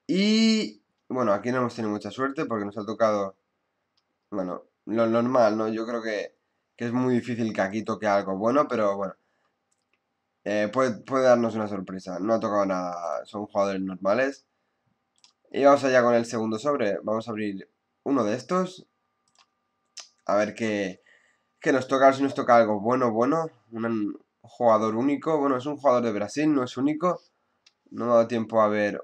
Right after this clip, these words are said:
Mira. Bueno, no está, no está tampoco tan mal. Delantero centro. Bueno, tiene buen ritmo, pero tampoco muy... Y defensa.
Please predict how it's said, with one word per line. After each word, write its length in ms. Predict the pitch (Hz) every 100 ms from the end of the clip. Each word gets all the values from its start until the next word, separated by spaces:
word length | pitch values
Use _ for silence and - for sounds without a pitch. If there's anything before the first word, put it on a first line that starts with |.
| -
Mira. 380 | 113 107 95 - _ _ _ _ _ _ _ _ _ _ _ _ - _ _ _ _
Bueno, 420 | 95 95 90 127
no 100 | -
está, 520 | 101 - 98 90 - - -
no 80 | 104
está 140 | -
tampoco 400 | 110 98 98 95
tan 140 | 95 101
mal. 300 | 131 110 101
Delantero 440 | 101 95 120 117
centro. 800 | - 123 147 151 165 170 165 - _ _ _ _ _ _
Bueno, 460 | - 123 139 127 123
tiene 180 | 131 139
buen 240 | 131 123
ritmo, 580 | 120 131 135 131 143 135
pero 320 | 101 104 101
tampoco 440 | 98 101 98 107 104
muy... 500 | 104 101 95 87 - _ _ _ - -
Y 80 | 104
defensa. 500 | 101 104 101 90 -